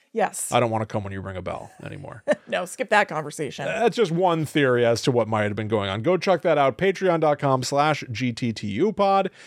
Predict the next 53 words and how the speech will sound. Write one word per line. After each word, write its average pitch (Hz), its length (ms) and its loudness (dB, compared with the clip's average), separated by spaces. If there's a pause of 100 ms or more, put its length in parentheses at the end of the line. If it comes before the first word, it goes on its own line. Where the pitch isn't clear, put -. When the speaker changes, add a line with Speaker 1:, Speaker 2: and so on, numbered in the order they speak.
(160)
Speaker 2:
Uh, 117 280 4
and 135 280 2
any 165 220 2
of 180 100 2
those 190 280 2
tiers 202 480 2
that 147 180 2
get 160 220 0
the 156 260 4
Netherworld 165 400 4
Dispatch, 190 520 2
the 131 100 -2
second 151 320 0
you 135 80 4
join, 147 400 0
you 131 120 2
unlock 123 400 0
a 120 60 -4
ton 147 300 0
of 139 100 0
shows 147 320 2
and 120 140 -4
new 113 140 2
shows 107 280 -2
going 95 260 -6
forward. 82 320 -4 (220)
Speaker 1:
Yeah. 247 160 -4
Speaker 2:
So 123 140 0
we 117 80 2
hope 139 160 2
that 127 120 4
you 120 120 -2
enjoy 139 320 2
it, 180 160 2
and 113 180 -4
thank 170 340 0
you, 165 120 0
thank 147 340 0
you, 139 60 -2
thank 123 280 -4
you 120 60 -4
to 113 120 -6
so, 123 280 -2
so 143 160 2
much 139 200 2
to 131 40 4
everybody 107 320 2
who 101 140 -2
already 95 260 0
backs 82 280 -2
us - 20 2
Speaker 1:
Yes, 170 160 2
Speaker 2:
over 73 100 -4